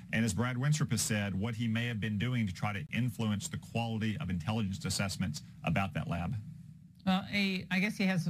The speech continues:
Speaker 2: what, a net worth now of eleven million dollars? That's pretty, pretty nice pocket change for someone who was in the federal government all those years.
Speaker 1: Yeah, n-,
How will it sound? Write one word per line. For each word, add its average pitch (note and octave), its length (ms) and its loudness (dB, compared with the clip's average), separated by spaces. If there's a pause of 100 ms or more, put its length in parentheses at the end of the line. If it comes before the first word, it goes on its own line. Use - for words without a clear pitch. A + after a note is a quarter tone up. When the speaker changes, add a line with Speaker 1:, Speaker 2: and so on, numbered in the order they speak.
(140)
Speaker 2:
what, E3+ 200 4
a D#3 60 6
net E3 300 6
worth E3+ 300 2
now E3+ 280 2
of D3+ 80 4
eleven D#3+ 440 4
million D#3+ 360 8
dollars? E3 460 0
That's F3+ 260 -2
pretty, D4 360 2 (880)
pretty G3 200 4
nice F3+ 300 4
pocket G#3+ 380 -2
change D#3 420 6
for E3 100 2
someone E3+ 340 6
who D3+ 100 8
was D#3+ 140 6
in E3 80 6
the D#3 60 6
federal E3 340 4
government F3+ 420 2
all C#3 140 0
those D3 280 -2
years. - 320 -6 (2250)
Speaker 1:
Yeah, A2+ 140 2
n-, A2+ 160 0